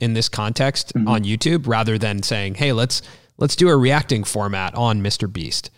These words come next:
Speaker 1: or "Let's do a
Speaker 2: Yeah.
Speaker 1: philanthropy video on
Speaker 2: No, I, I
Speaker 1: Mister Beast"?
Speaker 2: feel you. The, the thing is, like, you know, people come to channels for certain things, right? Obviously, I can't do gaming videos on my Mister Beast channel because, you know, we're getting thirty plus million views a video. Majority of them probably don't play Minecraft.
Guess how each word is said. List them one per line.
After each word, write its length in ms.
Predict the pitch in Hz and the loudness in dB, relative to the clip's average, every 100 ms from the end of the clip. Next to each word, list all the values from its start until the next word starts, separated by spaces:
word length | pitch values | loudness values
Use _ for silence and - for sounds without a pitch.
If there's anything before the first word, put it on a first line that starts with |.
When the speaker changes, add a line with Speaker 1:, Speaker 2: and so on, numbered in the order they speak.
| _ - | _ 0
Speaker 1:
or 220 | 131 117 | 2 2
"Let's 260 | 113 - | 0 -2
do 180 | - 117 | -2 0
a 80 | 117 | 2
Speaker 2:
Yeah. 240 | 160 160 | 4 4
Speaker 1:
philanthropy 680 | 113 135 135 117 95 101 92 | 4 2 0 -2 -2 -4 -4
video 360 | 87 113 98 92 | 0 0 0 0
on 160 | 98 | 2
Speaker 2:
No, 80 | 254 | 4
I, 40 | 247 | 6
I 100 | 226 | 4
Speaker 1:
Mister 160 | - | 4
Beast"? 140 | 214 214 | 0 2
Speaker 2:
feel 140 | 220 | 0
you. 160 | 190 185 | 0 0
The, 260 | 170 208 175 | -2 -2 -4
the 140 | 190 196 | -6 -4
thing 240 | 254 247 | -4 -2
is, 200 | 214 175 | -4 -2
like, 300 | 185 165 135 - _ _ | -2 -2 -4 -12 _ _
you 120 | 175 | -6
know, 160 | 170 117 | -4 -4
people 440 | 131 196 202 196 | -4 -2 0 0
come 260 | 185 165 160 | -2 -4 -4
to 100 | 156 | -4
channels 420 | 127 139 123 113 - | -4 0 0 -2 -4
for 300 | 117 104 - | -4 -4 -6
certain 400 | - 131 113 107 | -6 -2 0 -2
things, 360 | 113 95 92 117 | -2 -4 -4 -2
right? 160 | 110 | 0
Obviously, 460 | - 139 143 135 123 | 4 4 4 2 0
I 100 | 113 | 0
can't 320 | - 113 98 | 0 -2 -2
do 120 | 120 | -4
gaming 300 | 104 113 107 98 | -2 0 0 -2
videos 380 | 98 92 92 | -2 -2 -4
on 100 | 104 | -2
my 80 | 107 | 2
Mister 260 | 104 101 - | 2 0 0
Beast 220 | 117 110 | 0 0
channel 220 | 104 95 | 0 0
because, 440 | 92 92 98 92 - | 0 0 0 0 -2
you 80 | 110 | -4
know, 60 | 90 | 0
we're 160 | 98 98 | 0 2
getting 340 | 107 101 98 _ | 2 2 -2 _
thirty 200 | 110 98 | 0 2
plus 280 | 104 104 - | 2 0 2
million 220 | 110 98 | 0 2
views 160 | 101 95 | 0 2
a 40 | |
video. 380 | 107 107 95 92 - - 160 | 4 6 6 4 -2 -8 -4
Majority 340 | 139 196 190 | 2 4 4
of 80 | 131 | 2
them 120 | 131 | -2
probably 240 | 135 135 131 | -2 0 0
don't 200 | 120 113 _ _ | -4 -6 _ _
play 160 | 131 | -2
Minecraft. 500 | 113 92 92 90 - | 0 -4 -6 -8 -8